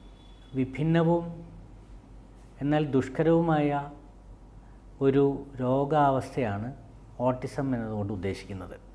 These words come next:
ഓട്ടോ എന്ന ലാറ്റിൻ പദത്തിൽ നിന്നാണ് ഇതിൻ്റെ ഉത്ഭവം. ഓട്ടോ എന്നാൽ സെൽഫ്, അതായത് കുട്ടി സ്വന്തം സമൂഹത്തെയും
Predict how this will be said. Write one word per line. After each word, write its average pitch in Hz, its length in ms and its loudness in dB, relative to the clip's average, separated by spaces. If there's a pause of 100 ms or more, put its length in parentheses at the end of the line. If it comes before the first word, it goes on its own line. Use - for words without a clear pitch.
(600)
ഓട്ടോ 147 360 6
എന്ന 139 240 2 (1700)
ലാറ്റിൻ 123 400 2
പദത്തിൽ 123 400 -4
നിന്നാണ് 107 340 -4 (100)
ഇതിൻ്റെ 107 220 -8
ഉത്ഭവം. 98 440 -6 (640)
ഓട്ടോ 120 320 -4 (100)
എന്നാൽ 123 260 -2
സെൽഫ്, 117 540 -8
അതായത് 117 360 -10 (1040)
കുട്ടി 147 320 0 (480)
സ്വന്തം 127 380 0
സമൂഹത്തെയും 127 840 0